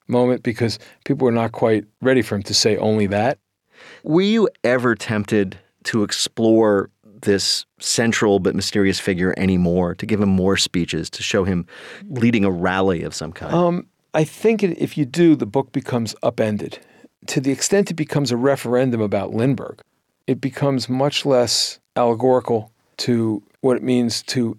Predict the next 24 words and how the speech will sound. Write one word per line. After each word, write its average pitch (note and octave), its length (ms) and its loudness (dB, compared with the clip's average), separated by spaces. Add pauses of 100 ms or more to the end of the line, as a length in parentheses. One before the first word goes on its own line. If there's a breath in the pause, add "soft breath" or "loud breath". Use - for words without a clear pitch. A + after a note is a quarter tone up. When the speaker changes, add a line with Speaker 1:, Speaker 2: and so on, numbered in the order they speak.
Speaker 1:
individual A#2+ 420 0
Americans A#2+ 540 0
to A2 100 -6
confront A2 680 -2 (300 soft breath)
a - 80 -12
turn A2+ 280 0
towards G#2 260 0
fascism. G#2+ 600 -2 (680 loud breath)
The C3 100 0
moment E3 340 2
you C#3 80 -2
start B2+ 220 0
making B2+ 240 0
a A2+ 40 0
referendum A#2+ 520 0
about G#2 360 2 (180)
who C#3+ 360 4
the A#2 100 2
totalitarian A2+ 880 0
is, A#2 380 2 (380)
it A#2+ 200 0
becomes B2+ 580 -2
less C#3 280 0
about B2 320 2